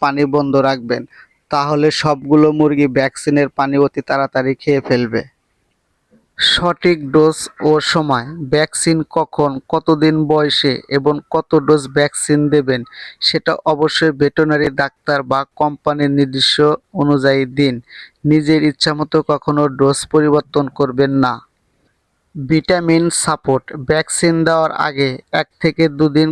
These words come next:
কখনো ভিটামিন বা মাল্টিভিটামিন কোনো প্রকার ওষুধ খাওয়াবেন না, তাহলে কিন্তু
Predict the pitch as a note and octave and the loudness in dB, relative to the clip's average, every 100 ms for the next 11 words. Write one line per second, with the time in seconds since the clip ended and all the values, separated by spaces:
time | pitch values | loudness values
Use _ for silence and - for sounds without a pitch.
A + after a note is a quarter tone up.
0 | - D3+ - D3+ D3+ C#3+ B2+ C#3 D#3+ D3+ | -2 -4 -2 -2 0 -2 -2 -2 0 2
1 | D3+ D3+ C#3+ C#3 D3 D3 C#3+ D3 - D3 | 2 2 0 0 -2 0 0 -2 -2 0
2 | C#3 - D3 D3 C3+ - - - - _ | 0 0 0 2 -2 -4 -16 -18 -20 _
3 | D#3+ D#3+ D#3 E3 E3+ D#3+ - D3+ - D3 | 0 0 0 -2 0 -2 0 -2 -2 -4
4 | - D3 D3+ C#3+ C#3+ C3+ C3 - C3+ D3 | -2 -2 -2 0 -2 -2 -4 -6 -4 -2
5 | D3 D3 D#3 D3 | -2 0 -2 0